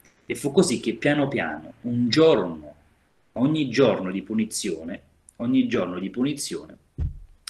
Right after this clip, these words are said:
piano piano io ho scoperto il teatro io ho scoperto anche la bellezza di stare all'interno di un gruppo senza dover sottolineare quel maledetto senso di appartenenza.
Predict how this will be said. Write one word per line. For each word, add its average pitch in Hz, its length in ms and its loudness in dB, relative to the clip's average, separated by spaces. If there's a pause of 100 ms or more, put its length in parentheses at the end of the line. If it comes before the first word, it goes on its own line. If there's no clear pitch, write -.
(120)
piano 123 240 2
piano 76 360 -8 (200)
io 123 180 2
ho 117 60 0
scoperto 113 720 -2
il 92 140 -6
teatro - 500 -8 (300)
io 113 80 -4
ho - 40 0
scoperto 120 400 0
anche 135 220 2
la 104 120 2
bellezza 117 480 0
di 95 100 -4
stare 98 280 -2
all'interno 98 840 0
di 92 100 -4
un 98 180 -2
gruppo 87 560 -6
senza 139 640 0
dover 104 380 0
sottolineare 92 1000 -4 (380)
quel 107 180 -2
maledetto 104 760 0
senso 127 680 0
di 95 120 -2
appartenenza. - 840 -12